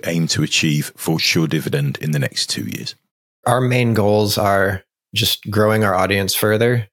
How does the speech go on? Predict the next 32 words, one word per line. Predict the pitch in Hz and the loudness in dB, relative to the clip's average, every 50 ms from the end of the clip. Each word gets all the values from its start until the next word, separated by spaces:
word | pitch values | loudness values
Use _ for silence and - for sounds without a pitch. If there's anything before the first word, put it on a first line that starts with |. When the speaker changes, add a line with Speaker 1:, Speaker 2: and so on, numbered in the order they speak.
| _ _ - | _ _ -4
Speaker 2:
and | 107 104 104 104 | -2 0 2 2
then | 101 98 95 90 95 92 90 - _ _ _ _ _ _ _ - | 2 2 2 0 0 -2 -6 -10 _ _ _ _ _ _ _ -4
growing | 110 95 110 110 107 104 104 104 104 104 98 95 - _ _ _ _ _ - | 0 2 2 4 4 4 2 2 2 0 0 -2 -6 _ _ _ _ _ -2
the | 104 107 104 | 0 0 2
amount | 101 101 95 92 92 101 101 | 2 2 2 2 2 0 0
of | 98 95 | 0 -2
securities | - - 104 - - - - 101 104 98 104 98 92 - | -2 -4 -4 -4 -4 0 0 2 2 2 2 0 0 0
that | - 98 90 87 | 0 0 0 0
we | 95 95 | -2 -2
cover | - - 107 92 92 95 92 90 90 101 - - _ _ _ _ _ _ _ - | -2 -2 -2 -2 0 0 0 0 0 -2 -4 -8 _ _ _ _ _ _ _ -6
in | 104 98 92 | -4 -2 0
our | 90 90 90 90 | 0 0 0 0
SureAnalysis | - - - - 104 95 92 87 87 90 90 90 - 90 87 - - | 0 0 2 2 2 2 2 2 2 0 0 0 -2 -2 -4 -4 -4
research | 90 87 - - - 87 85 - | -4 -2 -2 0 0 0 0 0
database, | - 85 87 90 90 90 85 85 87 90 - - - - | 0 -2 -2 -2 -2 -2 -2 -2 -2 -2 -4 -6 -6 -6
which | - 101 - - | -4 -4 -2 0
is, | 95 90 87 - - - _ _ _ _ _ - | 0 0 0 -2 -4 -8 _ _ _ _ _ -2
I, | 101 101 95 - | -2 -2 0 0
I | 104 | 0
mentioned | 107 107 104 - - 104 92 | 0 0 0 0 0 0 0
it | 90 | 0
earlier, | 92 92 98 95 95 | 2 2 2 2 0
it's | 90 - | 0 0
where | - 101 | 0 0
we, | 95 95 95 - - - | 0 0 0 -2 -4 -4
we | 104 95 | -4 -4
c-, | - - - | -4 -8 -8
currently | - - 131 123 107 101 104 | -4 -2 0 0 0 0 -2
cover | 101 - 107 98 98 98 | 0 -2 -2 0 0 0
over | 95 98 95 92 87 | 0 0 0 0 0
eight | - 98 98 | 0 0 0
hundred | 98 98 98 95 95 92 92 95 | 0 0 0 2 0 0 0 -2